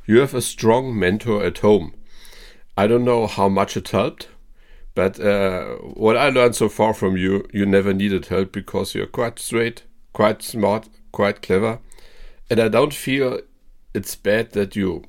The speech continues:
moved to finance, because now we have an ambassador who understands procurement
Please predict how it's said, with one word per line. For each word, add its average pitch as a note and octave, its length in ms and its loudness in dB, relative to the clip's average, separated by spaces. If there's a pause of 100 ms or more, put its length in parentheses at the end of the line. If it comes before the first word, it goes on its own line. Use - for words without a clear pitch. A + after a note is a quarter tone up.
moved A2 440 -2
to F2+ 440 -2 (800)
finance, B2 520 0 (520)
because G#2 420 -2
now G2 220 4
we G#2+ 140 0
have G#2 140 0
an F#2+ 140 -4
ambassador G#2+ 760 -4 (360)
who G#2+ 140 2
understands G2+ 500 -2
procurement A#2+ 720 -6